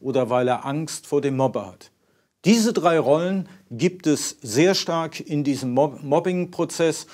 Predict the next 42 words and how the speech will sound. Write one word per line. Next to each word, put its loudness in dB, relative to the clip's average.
und, 2
äh, 0
es -2
ist 2
sogar 4
manchmal -2
so, 0
dass 2
die 0
Rollen 4
miteinander 0
vertauscht 0
werden -2
können. -2
Dann 0
wird 8
es 4
richtig -4
kompliziert, -2
vor 2
allem 4
wenn 8
man 0
Betriebsrat -2
ist -6
und 0
erlebt, 2
leider 0
erst -10
zu -8
spät, 0
dass 0
derjenige, 6
der 4
sich -2
gemeldet 2
hat, -2
gar 2
nicht -4
der 0
Mobbing-Betroffene 0
ist, -8